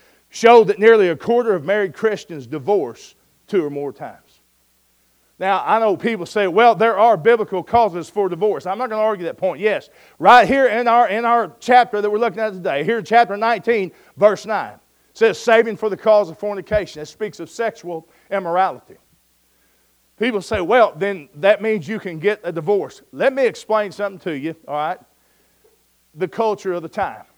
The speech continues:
when this was written. This was speaking about when a man was engaged to a woman,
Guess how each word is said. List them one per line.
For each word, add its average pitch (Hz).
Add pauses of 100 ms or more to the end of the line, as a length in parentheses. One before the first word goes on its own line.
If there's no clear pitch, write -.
(380)
when 143
this 160
was 127
written. 151 (720)
This 240
was 196
speaking 220
about 156 (2000)
when 190
a 160
man 196 (500)
was 175
engaged 180
to 226
a 214
woman, 156